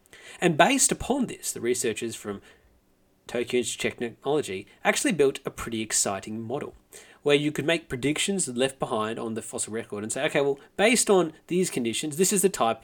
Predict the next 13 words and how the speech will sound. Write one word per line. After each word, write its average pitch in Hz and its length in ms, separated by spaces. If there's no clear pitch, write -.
of 127 80
microbe 113 480
we 104 80
expect - 360
to - 80
see. - 280
And 117 140
this 131 180
is - 240
how 123 800
energetic 110 600
it 104 180
was." - 420